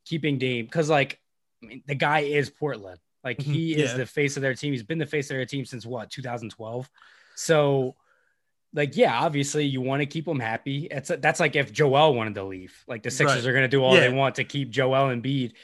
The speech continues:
Speaker 1: in Philly. So I just don't think Portland is there yet to put out the feelers to say, like, "Hey, we're trading this guy." Um, you know, there was a report on Friday as well, while all this was kind of,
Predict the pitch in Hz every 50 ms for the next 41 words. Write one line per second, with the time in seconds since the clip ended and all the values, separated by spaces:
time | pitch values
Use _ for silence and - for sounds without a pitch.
0 | - _ _ _ _ - 165 156 139 - - 151 147 131 110 98 92 - - 160
1 | 151 147 139 135 127 - - - - - - _ - - 165 170 175 156 - 180
2 | 170 160 143 151 156 147 139 - 156 156 156 143 139 139 131 127 113 104 131 127
3 | 127 131 127 127 127 131 131 - - 117 - - 135 127 127 127 - - - -
4 | 143 131 127 123 123 123 120 120 117 - 117 - - 123 117 117 117 113 113 110
5 | 107 - 120 120 120 120 117 113 110 - - - - - _ _ - 127 127 -
6 | 143 127 120 120 120 117 117 113 - - 131 123 120 120 117 117 127 - 135 120
7 | 117 113 110 110 110 104 104 98 - _ _ - - _ _ _ _ - 127 127
8 | 123 123 120 123 127 127 117 123 113 123 110 - - 131 131 123 120 127 - 156
9 | 131 123 117 107 - - 127 123 123 120 120 117 113 113 107 113 120 120 120 120
10 | 117 117 117 113 113 113 113 117 120 123 123 117 120 120 117 - 131 117 113 110
11 | 104 101 - - - - - - - - _ _ - - 143 127 117 117 113 110
12 | 110 110 101 -